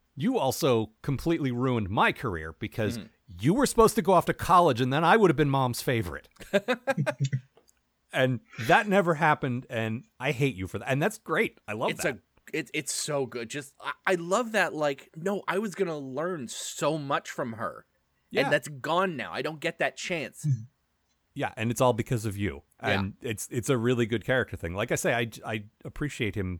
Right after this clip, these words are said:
Speaker 1: so much more now.
Speaker 2: No, he's fantastic, and I really like him.
Speaker 1: Yeah, and, and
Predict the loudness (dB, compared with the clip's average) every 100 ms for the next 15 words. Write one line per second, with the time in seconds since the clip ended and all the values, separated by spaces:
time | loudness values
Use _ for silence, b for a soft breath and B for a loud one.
0 | -12 -10 -8 -8 -10 -12 -14 -8 -4 -4
1 | -4 -6 -6 -4 -4 -4 -10 -12 -12 -10
2 | -10 -8 -10 -12 -18 _ _ _ _ -14
3 | -6 -4 -6 -6 -4 -4 -4 -4 -4 -4